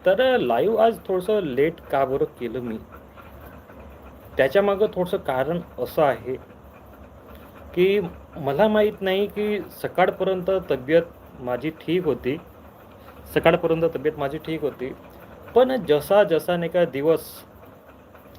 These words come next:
होत गेला आणि संध्याकाळ येत होती, तर, अ, माझ्या तब्येतीमध्ये, अ, थोडंसं नाही का, थोडीशी तब्येत थोडीशी डोलावली आणि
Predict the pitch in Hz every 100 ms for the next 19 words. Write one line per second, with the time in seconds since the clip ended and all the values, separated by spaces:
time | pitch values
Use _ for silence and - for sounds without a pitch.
0 | - - - - 139 143 127 127 113 135
1 | - - 135 151 151 - 120 127 135 143
2 | 143 - 139 143 107 - 107 - - -
3 | - - - - - 151 160 160 160 151
4 | - 139 139 165 175 135 147 151 151 147
5 | 127 135 135 131 - - 156 156 156 147
6 | 127 117 123 127 127 - - - - -
7 | - 151 151 147 151 127 - 135 - 127
8 | 123 131 131 - - - 110 135 139 147
9 | 120 135 - - - - - - - -
10 | - 143 165